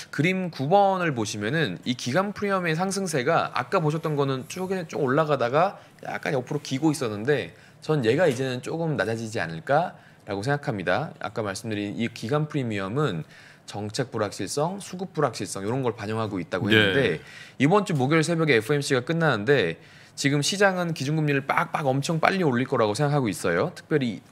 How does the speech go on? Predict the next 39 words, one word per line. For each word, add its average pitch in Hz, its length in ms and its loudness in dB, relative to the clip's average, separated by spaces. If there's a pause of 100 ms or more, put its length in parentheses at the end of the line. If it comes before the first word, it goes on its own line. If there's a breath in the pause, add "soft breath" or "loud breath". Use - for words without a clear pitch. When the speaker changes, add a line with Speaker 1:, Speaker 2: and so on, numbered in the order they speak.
Speaker 1:
오-, 101 160 -6
내년 139 360 2
말에 104 200 0
한 98 180 -6
번, 123 260 0 (380 loud breath)
내후년에 139 540 2
두어 123 320 2
번 82 200 -2
이렇게 - 220 -6
올릴 110 200 -2
거라고 101 300 -2
생각하고 123 380 -6
있는데 85 460 -4
죄송합니다. 87 360 -10
서너, 151 360 -6
아니, - 100 -6
두어 113 320 0
번, 80 160 -8
그죠? 101 380 -8 (280 loud breath)
두, - 140 -14 (420 loud breath)
두어 110 220 2
번. 85 200 -2
그래서 107 180 -4
총 - 160 4
Speaker 2:
두세 - 80 8
번. - 140 4
Speaker 1:
이천이십삼 139 680 0
년까지 151 400 2
Speaker 2:
네. 117 60 0
Speaker 1:
한 110 200 -2 (300 loud breath)
세네 233 340 0
번 233 140 4
올릴 107 180 0
거다 90 400 4
생각하고 160 460 2
있지만 117 500 2 (460 loud breath)
연준이 180 500 4
현재 202 340 4
제시한 131 760 2